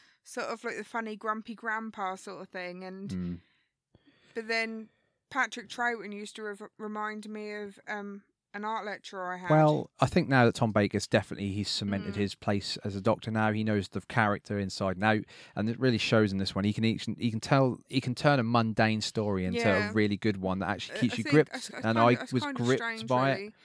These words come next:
Speaker 1: because I think if his hair was a bit straighter and a bit longer,
Speaker 2: Mm.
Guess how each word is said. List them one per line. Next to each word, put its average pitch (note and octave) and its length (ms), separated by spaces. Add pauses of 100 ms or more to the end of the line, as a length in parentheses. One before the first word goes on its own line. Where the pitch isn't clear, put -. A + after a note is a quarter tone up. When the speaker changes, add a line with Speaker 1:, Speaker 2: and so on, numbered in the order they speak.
(260)
Speaker 1:
because A3 380
I - 80
think A#3 420 (1200)
if B3 180
his D4+ 180
hair C4 320
was B3+ 160
a A#3+ 40
bit A#3 140
straighter A#3 540
and A3+ 80
a A3 40
bit A3 140
longer, G#3 840
Speaker 2:
Mm. F2+ 340